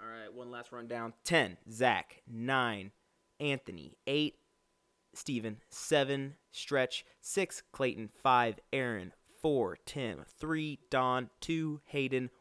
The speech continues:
One, Chris. Patting myself on the back for getting through that without stuttering. On to week three preview.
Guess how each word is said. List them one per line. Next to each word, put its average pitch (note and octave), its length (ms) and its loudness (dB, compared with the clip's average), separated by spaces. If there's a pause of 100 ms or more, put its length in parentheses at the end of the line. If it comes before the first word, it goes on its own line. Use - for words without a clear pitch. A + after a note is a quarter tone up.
(100)
One, A#2 380 0 (300)
Chris. - 420 -2 (260)
Patting C#3+ 220 0
myself A#2+ 340 -2
on A2 100 -4
the G2+ 60 -4
back G#2 280 -4
for G#2+ 80 -8
getting G2+ 240 -6
through G#2 160 -6
that F#2 160 -4
without A2+ 440 -4 (120)
stuttering. - 680 -8 (560)
On C#3+ 240 2
to A#2+ 460 2 (280)
week C3 280 0
three G#2+ 460 -6 (140)
preview. - 340 -6